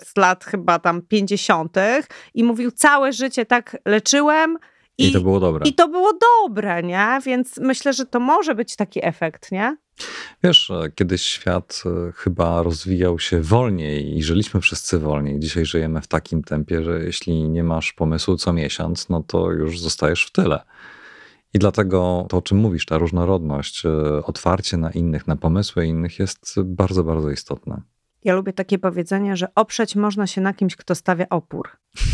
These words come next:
Speaker 2: <laughs> Bardzo dobre.
Speaker 1: Prawda? E, no bo taka osoba nam przyniesie, y, coś innego, tylko musimy jej dać szansę się, y, wypowiedzieć, bo ja też patrzę, no to na pewno nie jest twój case, ale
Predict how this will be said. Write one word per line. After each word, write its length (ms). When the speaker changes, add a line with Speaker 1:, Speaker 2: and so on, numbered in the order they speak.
Speaker 2:
<laughs> 500
Bardzo 320
dobre. 340
Speaker 1:
Prawda? 480
E, 220
no 120
bo 100
taka 260
osoba 300
nam 180
przyniesie, 800
y, 80
coś 340
innego, 680
tylko 400
musimy 480
jej 160
dać 200
szansę 340
się, 400
y, 20
wypowiedzieć, 640
bo 220
ja 100
też 160
patrzę, 320
no 140
to 160
na 120
pewno 280
nie 160
jest 140
twój 180
case, 600
ale 440